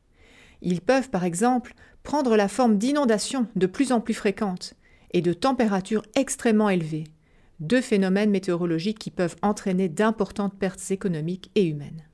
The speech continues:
Examinons ce que nous pouvons faire pour réduire l'impact des changements climatiques sur les zones urbaines. Nous allons aborder certains des grands projets en cours dans ce domaine, en particulier dans des métropoles qui vous sont peut-être familières.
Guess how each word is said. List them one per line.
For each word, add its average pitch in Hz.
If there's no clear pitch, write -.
Examinons 254
ce -
que 214
nous 202
pouvons 208
faire 196
pour 185
réduire 233
l'impact 247
des 180
changements 202
climatiques 190
sur 175
les 170
zones 202
urbaines. 151
Nous 190
allons 311
aborder 220
certains 285
des 185
grands 208
projets 208
en 190
cours 214
dans 190
ce -
domaine, 160
en 170
particulier 262
dans 190
des 165
métropoles 196
qui -
vous 180
sont 220
peut-être 269
familières. 156